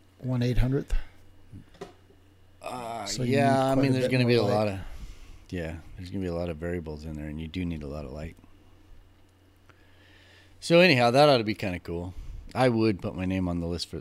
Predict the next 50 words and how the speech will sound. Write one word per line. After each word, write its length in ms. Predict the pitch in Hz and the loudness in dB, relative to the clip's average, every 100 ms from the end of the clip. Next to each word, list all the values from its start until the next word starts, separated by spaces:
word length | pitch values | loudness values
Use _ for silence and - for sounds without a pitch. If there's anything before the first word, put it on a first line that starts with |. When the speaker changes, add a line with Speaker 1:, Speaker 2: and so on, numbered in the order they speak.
| - | -2
Speaker 2:
well, 220 | 110 107 | 2 4
no, 320 | 104 95 82 - - _ - | 2 0 -4 -12 -18 _ -4
I 100 | 107 | 0
would 240 | 110 101 | 0 0
get 200 | 98 135 | 4 4
one 160 | 110 98 | 4 -2
if 140 | 92 | -2
I 80 | 95 | -6
could 180 | - 80 | -8 -8
get 160 | - - | -8 -8
one, 200 | 69 67 | -12 -10
but 180 | 69 - - - - | -12 -14 -18 -14 -4
that 220 | 92 64 | -4 -4
one 160 | 62 | -8
I 120 | 60 71 | -10 -12
don't 180 | 57 | -14
think 180 | - 87 | -16 -16
you're 100 | 69 | -12
gonna 140 | 71 71 | -10 -8
be 80 | |
able 120 | 71 71 | -10 -10
to 60 | |
get 200 | 78 73 | -10 -12
for 120 | - | -12
a 60 | 60 | -10
while. 380 | 67 53 53 - - - - - - - | -8 -8 -12 -16 -18 -20 -20 -20 -20 -2
Hollywood 480 | 120 104 90 80 | 2 2 0 -4
will 100 | 73 | -6
snatch 340 | 69 - 82 - | -8 -6 -6 -6
all 140 | 71 | -8
those 240 | 73 78 71 | -6 -8 -8
up. 180 | 67 - - - - - - - _ _ _ - | -12 -14 -20 -20 -20 -20 -20 -20 _ _ _ -2
Speaker 1:
Yeah, 260 | 123 113 120 | 0 0 -2
it 100 | 135 | -4
might 240 | 120 - | -6 -6
be 140 | 123 | -6
a 40 | 117 | -6
bit. 140 | - - - - - | -10 -14 -20 -8 2
Although 260 | 156 175 | 6 6
Hollywood, 580 | 120 156 190 120 123 120 | 4 2 2 0 -2 -2
it's 240 | 123 - - | -6 -8 -4
probably 320 | 151 131 123 | -2 0 0
not 280 | 123 127 - | 0 -2 -4
the 60 | |
camera 380 | - 135 131 123 | -4 0 0 0
for 180 | - 123 | -4 -8
them. 240 | 113 113 101 - - - - - - - - - - - - | -6 -8 -10 -16 -16 -16 -20 -20 -20 -20 -20 -20 -20 -12 -4
I 80 | 120 | -2
don't 140 | 117 | -2
know. 220 | 117 113 | -2 -6